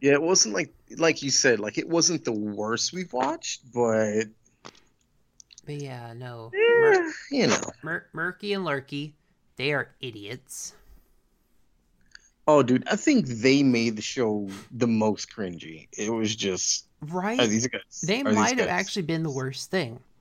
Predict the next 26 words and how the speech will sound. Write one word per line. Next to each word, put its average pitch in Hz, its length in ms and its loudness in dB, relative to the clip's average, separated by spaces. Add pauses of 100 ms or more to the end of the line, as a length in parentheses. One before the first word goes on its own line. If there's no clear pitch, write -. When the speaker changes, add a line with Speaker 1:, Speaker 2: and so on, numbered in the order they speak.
(1200)
Speaker 2:
'Cause, 165 340 -4 (220)
honestly, 208 380 -4
I - 40 -10
think 226 220 -6
the 170 60 -2
best 151 340 -4
part 147 200 0
of 160 60 -4
this 170 140 0
show 185 340 -2
might 143 280 0
have 139 100 -4
actually 147 400 2
been 143 240 -2
the 135 60 -6
villains. 117 640 -6 (520)
Uh, 117 480 -8
Vlog 135 520 0
and 139 100 -4
the 131 60 -8
princess. - 720 -10 (640)
Speaker 1:
Yeah. - 440 -8 (1400)
Speaker 2:
Like, 151 220 -6 (160)
and 170 140 0
they 220 120 4
were, 311 240 -2